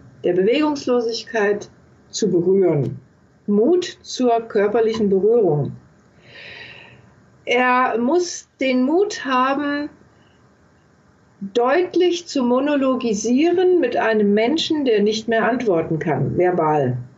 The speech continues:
Das ist unglaublich schwer, mit jemandem zu reden, der nicht durch Sprache antworten kann. Also du siehst, es braucht wirklich den Mut dazu.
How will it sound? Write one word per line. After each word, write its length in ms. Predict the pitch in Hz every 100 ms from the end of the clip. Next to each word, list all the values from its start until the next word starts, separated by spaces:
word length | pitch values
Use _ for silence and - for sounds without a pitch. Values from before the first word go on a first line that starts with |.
| -
Das 180 | 233 240
ist 200 | 277 -
unglaublich 760 | - 359 349 277 294 302 254
schwer, 400 | - 226 226 - - _ _ _ _ - -
mit 180 | 208 208
jemandem 500 | 240 285 277 254 240
zu 160 | -
reden, 540 | 220 214 247 311 370 381 - - -
der 140 | 214 214
nicht 360 | 285 277 - _ _ _ _ _ _ _ _ _ _ _ _ _ _ _ _
durch 360 | - 262 269 -
Sprache 720 | - - 208 214 247 - 175
antworten 600 | 240 - - 165 156 143
kann. 360 | - 127 107 - - - - - - - - - _ _
Also 160 | - 220
du 80 |
siehst, 320 | 226 247 269 220
es 120 | -
braucht 360 | - 202 -
wirklich 320 | 226 247 247 -
den 240 | 214 202
Mut 400 | 220 320 349 -
dazu. 440 | 214 190 - 151